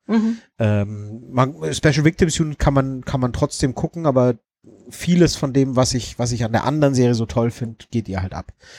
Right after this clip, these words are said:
Speaker 1: Ja.
Speaker 2: Ähm, aber, ähm, ja, ja, äh, da, das ist halt da Programm, ne? Dass, dass die halt natürlich viel mehr damit, ähm,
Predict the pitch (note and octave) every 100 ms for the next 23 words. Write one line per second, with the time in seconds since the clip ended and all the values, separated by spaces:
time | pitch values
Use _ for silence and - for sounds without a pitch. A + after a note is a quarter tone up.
0 | - - - G#3+ C3 G#2+ G2+ G2 F#2+ -
1 | _ - - _ _ _ G#2+ A2+ G#2+ G#2+
2 | G#2 G#2 G#2 G2+ A2+ G#2 G2+ G2 G2 G2
3 | G2 G2 - A2 E2+ _ G2+ D#2+ G#2+ -
4 | A2 G#2+ A2+ B2 B2+ B2+ B2 B2+ - D#3
5 | - C3 A#2+ A#2+ - A#2+ A2 F#2+ F2+ A#2+
6 | A#2+ A2+ - A#2 - A#2+ A2 G#2+ - G#2+
7 | G2+ A2 - - A#2 A#2 A2+ A2 A2 G#2+
8 | - - _ - - - _ - G#2 G2+
9 | G2 F#2 G2 G2 G2 G2